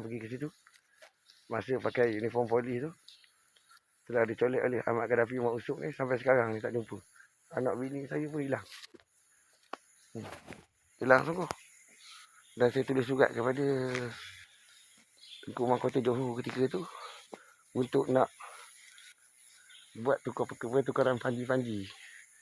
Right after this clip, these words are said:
Lagi Johor tu, insyaAllah. Dengan stadium tu, insyaAllah. Kan? Gaji-gaji yang dekat situ tak ada makan satu sen pun.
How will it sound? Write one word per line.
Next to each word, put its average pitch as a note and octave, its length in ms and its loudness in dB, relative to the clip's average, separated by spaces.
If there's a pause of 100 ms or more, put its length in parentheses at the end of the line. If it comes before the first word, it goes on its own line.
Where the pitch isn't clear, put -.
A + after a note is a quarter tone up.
(1600)
Lagi A2+ 160 0
Johor A2 320 4
tu, A2 80 -2
insyaAllah. C3 320 -2 (800)
Dengan A#2 240 2
stadium A#2+ 480 2
tu, G#2 80 0
insyaAllah. G#2+ 400 0 (1200)
Kan? A2 160 4 (480)
Gaji-gaji D3 880 8
yang C#3 80 10
dekat B2+ 320 4
situ E3 240 4
tak - 160 4
ada D3 160 6
makan D#3 320 8
satu D3 240 4
sen B2 240 6
pun. G#2 160 -2